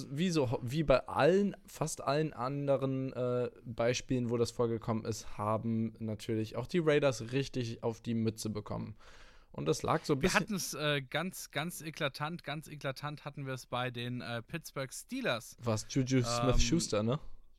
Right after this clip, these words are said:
Speaker 2: Nein, nein, nein, nein, nein. Es war nicht Juju Smith-Schuster, ähm,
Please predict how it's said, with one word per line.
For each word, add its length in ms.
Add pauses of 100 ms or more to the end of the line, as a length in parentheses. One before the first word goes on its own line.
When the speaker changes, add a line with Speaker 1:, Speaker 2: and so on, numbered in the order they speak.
(420)
Speaker 2:
Nein, 380
nein, 120
nein, 160
nein, 120
nein. 200
Es 160
war 140
nicht 200
Juju 220
Smith-Schuster, 960
ähm, 720